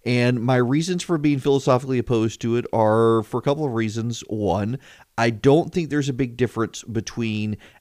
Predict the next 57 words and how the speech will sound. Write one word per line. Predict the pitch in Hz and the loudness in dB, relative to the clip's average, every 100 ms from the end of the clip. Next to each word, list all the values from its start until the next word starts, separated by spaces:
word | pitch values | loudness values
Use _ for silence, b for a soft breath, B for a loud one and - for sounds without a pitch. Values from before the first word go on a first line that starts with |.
| - | -2
actually | 123 123 - 127 120 113 | -2 -2 -4 -2 -2 -2
being | 107 123 143 | -2 0 0
on | 156 | -2
a | |
phone | 165 147 | 0 2
call. | 127 | 4
And | 127 | 6
I'm | 147 | 6
not | 180 233 | 4 4
talking | 240 247 247 | 4 4 4
about | 220 180 156 | 4 4 4
reading | 120 131 156 160 160 | 2 0 2 2 4
on | 156 147 | 2 2
the | 143 | 2
internet. | 120 110 117 147 - b b b | 2 2 2 -2 -10 b b b
Uh, | 131 | 2
my | 147 190 | 4 6
God, | 170 175 | 6 6
I | 156 | 6
passed | 160 147 - | 4 2 2
someone | 147 143 | 0 2
the | 135 | 4
other | 131 127 | 4 4
day | 147 139 | 4 4
who | 131 | 4
is | 120 | 2
literally | 120 143 156 147 147 | 2 2 2 2 2
reading | 123 123 139 131 | 2 0 2 2
a | 113 | 0
book | 101 123 - - - | 4 2 2 -10 -6
driving | 127 117 117 113 | 0 2 2 0
down | 107 | -2
the | 98 | -2
road. | 92 69 - - b b b | -2 -4 -8 -16 b b b
I'm | - | -4
not | 127 220 | -2 4
talking | 214 | 4
about | 165 117 | 6 4
that. | 98 | 4
I'm | 92 | 2
not | 120 | 2
talking | 139 165 | 2 2
about | 160 147 | 4 0
surfing | - 156 160 | 0 0 2
the | 151 | 2
web. | 131 107 110 135 151 b b b | 4 6 4 0 -8 b b b
I'm | 131 127 | 0 4
not | 135 139 | 4 4
talking | 160 151 160 | 4 4 4
about, | 151 147 151 - | 6 6 6 4
um, | 131 127 127 127 120 | 6 6 4 2 -4
tapping | - 160 151 156 | 2 4 4 4
out | 143 143 | 2 2
messages | 139 135 143 135 139 | 2 0 0 0 0
on | 131 | 0
your | 123 | 0
phone. | 131 113 113 123 | 0 2 0 -2